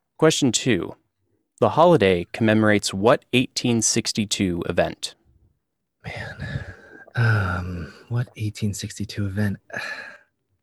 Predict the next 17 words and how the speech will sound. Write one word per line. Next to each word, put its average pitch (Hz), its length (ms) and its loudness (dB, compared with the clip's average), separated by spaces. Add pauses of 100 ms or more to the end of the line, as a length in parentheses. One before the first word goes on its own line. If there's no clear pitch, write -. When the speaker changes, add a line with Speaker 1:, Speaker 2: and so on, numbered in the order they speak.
(100)
Speaker 2:
It's - 220 -2
not 135 220 4
the 104 140 2
Alamo, 104 760 0
I, 98 200 -4 (360)
I 95 60 -6
don't 95 240 -4
think. - 580 -6
Speaker 1:
<laughs> - 60 -20
Speaker 2:
Um, 98 420 -2 (380)
I, 120 300 2 (1040)
<laughs> - 720 -6
I 127 180 4 (100)
honestly 139 500 6
have 113 220 4
no 120 440 4
idea. 107 680 2